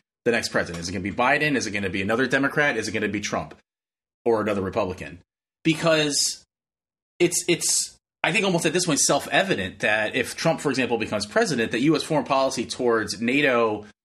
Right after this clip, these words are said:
and Russia and Ukraine, I think, is gonna change substantially. I mean, I, we, we could be wrong. Like, it's, it's possible, actually, that, you know, we, when he retakes office, you know,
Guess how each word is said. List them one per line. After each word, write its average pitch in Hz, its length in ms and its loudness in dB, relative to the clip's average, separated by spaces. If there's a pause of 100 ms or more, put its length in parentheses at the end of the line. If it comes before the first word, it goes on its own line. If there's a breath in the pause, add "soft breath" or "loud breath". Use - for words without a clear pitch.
(120)
and 107 600 0 (100)
Russia 127 640 2 (240 loud breath)
and 117 140 0
Ukraine, 131 640 0
I 123 120 0
think, 151 160 0
is 120 120 -2
gonna 110 160 -2
change 110 260 -2
substantially. - 560 -4
I 156 60 0
mean, 208 80 4
I, 220 160 4
we, 254 160 0
we 254 120 2
could 226 140 0
be 131 80 2
wrong. 113 340 2
Like, 127 140 2
it's, - 180 -4
it's 147 140 -2
possible, 123 600 2
actually, 107 360 2
that, 95 240 0 (260 loud breath)
you 120 80 -2
know, 113 80 0
we, 110 140 -2
when 113 200 -6
he 101 160 -8 (380)
retakes 127 480 0
office, 113 500 2
you 98 100 -4
know, 90 240 -4